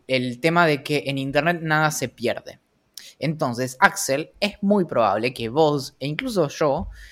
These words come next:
eh, en algún momento hayamos hecho comentarios terribles, quizás en voz alta, en el secundario, de este estilo. Misóginos, racistas, clasistas, xenófobos, lo que sea.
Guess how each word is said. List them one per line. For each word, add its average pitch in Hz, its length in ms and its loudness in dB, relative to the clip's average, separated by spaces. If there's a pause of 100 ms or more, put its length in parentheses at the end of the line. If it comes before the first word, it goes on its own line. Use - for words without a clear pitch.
(260)
eh, 113 480 6 (340)
en 160 120 2
algún 160 160 4
momento 175 320 6
hayamos 151 420 2
hecho 160 260 -2
comentarios 131 560 4
terribles, 143 560 2
quizás 175 480 -2
en 131 180 -2
voz 139 220 2
alta, 135 500 4 (300)
en 127 180 0
el 120 100 -2
secundario, 113 720 4 (640)
de 120 160 -2
este 131 180 -4
estilo. 156 480 -2 (600)
Misóginos, 147 680 0
racistas, 139 680 0
clasistas, 127 840 0
xenófobos, 127 640 -2
lo 123 160 -2
que 120 100 -10
sea. 127 380 -2